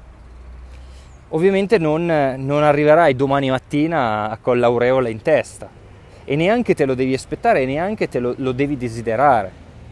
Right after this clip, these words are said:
C'è poco da desiderare nella vita, ma c'è tanto da volere. Allora, la volontà vera, quella profonda, è di semplicemente essere ciò che sei, e continuo a dirlo, <laughs> essere ciò che sei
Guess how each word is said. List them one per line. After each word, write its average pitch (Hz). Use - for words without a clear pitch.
C'è -
poco 208
da 131
desiderare 120
nella 107
vita, 101
ma 156
c'è 180
tanto 254
da 208
volere. 131
Allora, 180
la 147
volontà 160
vera, 120
quella 135
profonda, 107
è 180
di 165
semplicemente 202
essere 196
ciò -
che 120
sei, 113
e -
continuo 127
a -
dirlo, 113
<laughs> 131
essere 147
ciò 131
che 104
sei 139